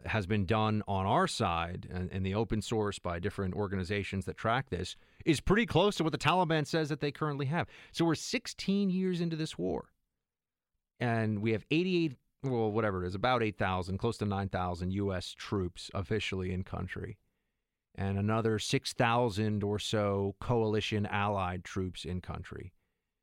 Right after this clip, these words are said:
And the Afghan National Security Forces are getting hit hard. They are, they are depleted. The fighting season is looking like it'll be, which,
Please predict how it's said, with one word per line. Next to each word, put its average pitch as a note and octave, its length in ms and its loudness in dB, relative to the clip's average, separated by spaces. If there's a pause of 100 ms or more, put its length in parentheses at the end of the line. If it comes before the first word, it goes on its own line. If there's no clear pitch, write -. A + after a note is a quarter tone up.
(380)
And G2+ 520 0 (360)
the F#2+ 420 -2
Afghan A#2+ 480 0
National G#2+ 400 0
Security A2 440 -2
Forces E2+ 760 -8 (720)
are E2+ 460 -2 (360)
getting F#2 280 -2
hit G2+ 180 0
hard. F2+ 360 -2 (680)
They F#2+ 140 0
are, F2 160 -2 (140)
they F#2 200 -2
are F2 160 0
depleted. F#2 580 -2 (720)
The F#2 120 0
fighting A#2+ 420 2
season A2+ 640 0
is F#2+ 200 -2
looking G#2+ 260 0
like G2+ 180 0
it'll G2+ 80 0
be, F#2+ 280 0
which, - 260 -8